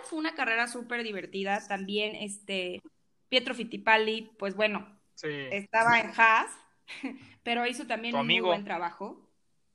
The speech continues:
Speaker 1: Incluso estaba ahí en los Driver of the Days, en las votaciones, ¿eh?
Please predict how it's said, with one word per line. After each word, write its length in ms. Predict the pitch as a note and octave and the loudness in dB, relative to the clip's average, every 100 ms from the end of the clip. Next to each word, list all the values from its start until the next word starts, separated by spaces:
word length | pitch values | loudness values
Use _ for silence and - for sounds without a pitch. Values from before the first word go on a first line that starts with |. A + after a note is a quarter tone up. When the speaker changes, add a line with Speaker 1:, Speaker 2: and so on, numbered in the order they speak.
| _ _ | _ _
Speaker 1:
Incluso 360 | G#3+ G#3 C4+ D#4 | -12 -6 -2 0
estaba 260 | D4+ C#4 | 2 4
ahí 160 | B3+ B3 | 4 2
en 140 | B3 | -4
los 260 | A3 F#3+ G3+ | -6 -8 -4
Driver 340 | A3 A3 G#3+ | 0 2 0
of 140 | F#3 F#3+ | -4 -6
the 100 | F3+ | -6
Days, 300 | G#3 G3+ G3 | -2 -4 -6
en 100 | F3+ | -10
las 140 | F#3 | -10
votaciones, 640 | F3+ - G3 G3+ G3 F#3 | -12 -10 -4 0 0 -2
¿eh? 180 | G3+ C4+ | -4 -6